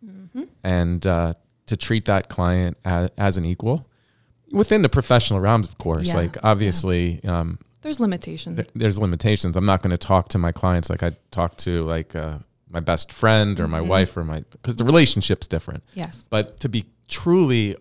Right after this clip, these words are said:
Speaker 2: open and honest about what is happening between the two of us and how
Speaker 1: Mm-hmm.
Speaker 2: important that relationship is
Speaker 1: Mm-hmm.
Speaker 2: and the development of that relationship in order to be able to reach those goals, like, it does require us to be clearly and openly honest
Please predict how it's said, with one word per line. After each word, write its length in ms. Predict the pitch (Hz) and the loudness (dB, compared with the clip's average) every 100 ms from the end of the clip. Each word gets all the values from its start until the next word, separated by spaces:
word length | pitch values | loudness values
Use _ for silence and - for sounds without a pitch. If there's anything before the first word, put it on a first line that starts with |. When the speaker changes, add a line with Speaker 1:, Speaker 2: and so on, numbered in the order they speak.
| 110 | 2
Speaker 2:
open 440 | 104 - 98 85 | 2 2 -4 -4
and 100 | 85 - | -6 -4
honest 500 | 90 90 85 82 - | -2 -2 -4 -8 -8
about 300 | 82 87 87 | -2 -2 -2
what 160 | 90 | -4
is 100 | 85 | -4
happening 600 | - 90 - 87 82 82 82 _ _ - | -4 -4 -4 -6 -6 -8 -12 _ _ -10
between 360 | 98 104 92 | -6 -4 -4
the 60 | 85 | -4
two 220 | - 90 | -4 -4
of 120 | 82 | -4
us 240 | 82 80 - | -4 -4 -6
and 120 | 85 | -4
how 120 | 101 | -2
Speaker 1:
Mm-hmm. 100 | 92 | -2
Speaker 2:
important 300 | 92 120 123 | -4 -2 -2
that 140 | 98 90 | -2 -4
relationship 680 | 87 82 90 117 107 127 - | -4 -4 -4 -6 -6 -6 -6
is 440 | 120 123 139 - - 190 | -4 -4 -4 -10 -14 -16
Speaker 1:
Mm-hmm. 180 | 214 | -8
Speaker 2:
and 100 | 104 | -4
the 40 | 95 | -4
development 600 | 92 82 87 107 123 123 | -4 -2 0 0 -2 -4
of 120 | 113 | -4
that 180 | 113 117 | -2 -2
relationship 760 | 113 110 123 - 131 139 135 - - _ _ | -4 -4 -6 -8 -6 -6 -8 -12 -20 _ _
in 100 | 101 | -8
order 300 | 95 98 92 92 | -2 0 0 -4
to 120 | 101 | -4
be 140 | 95 | -4
able 140 | 95 90 | -4 -4
to 80 | |
reach 240 | 87 95 - | -4 -6 -4
those 180 | 92 82 | -6 -4
goals, 320 | 82 92 117 | -4 -4 -4
like, 160 | - - | -6 -8
it 200 | 90 - | -10 -2
does 400 | 101 95 87 78 | 2 4 2 -2
require 840 | 92 - - 87 82 80 78 82 _ _ _ _ - | -8 -6 -2 -2 0 -4 -8 -10 _ _ _ _ -6
us 180 | 98 90 | -4 -4
to 100 | - | -6
be 180 | 82 82 _ | -8 -10 _
clearly 720 | - - 143 120 104 92 87 | -16 -4 2 4 4 0 -2
and 120 | - 80 - | -4 -8 -6
openly 680 | 90 104 98 82 80 78 78 - | -2 0 0 0 -2 -4 -6 -4
honest 640 | 85 82 82 82 - - | 0 0 -2 -8 -12 -18